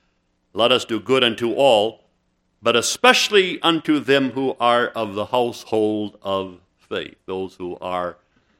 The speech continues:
of the body of Christ. You see,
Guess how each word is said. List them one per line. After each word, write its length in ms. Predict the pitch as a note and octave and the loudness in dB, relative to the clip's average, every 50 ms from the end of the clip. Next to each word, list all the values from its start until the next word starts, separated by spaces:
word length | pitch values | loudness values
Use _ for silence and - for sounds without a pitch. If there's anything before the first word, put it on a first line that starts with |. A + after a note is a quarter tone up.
| _ _ _ _ _ - | _ _ _ _ _ -10
of 200 | F#2+ F2 D#2+ - | -10 -10 -8 -10
the 80 | E2+ | -12
body 580 | D#2+ - F#2 G2+ A2 B2 B2 A#2+ A#2+ A#2+ A#2 - _ | -8 -2 0 0 0 0 -2 -6 -10 -10 -14 -14 _
of 360 | G#2+ G#2+ G#2+ G#2 G2 G2 - _ _ _ _ _ _ _ _ _ _ _ | -6 -6 -4 -6 -6 -10 -16 _ _ _ _ _ _ _ _ _ _ _
Christ. 320 | _ - F2 C#2 C2 - - | _ -8 -8 -8 -8 -10 -12
You 80 | A2 | -10
see, 340 | - - D3+ D3+ D3+ D3 | -6 -4 -2 -2 -2 -4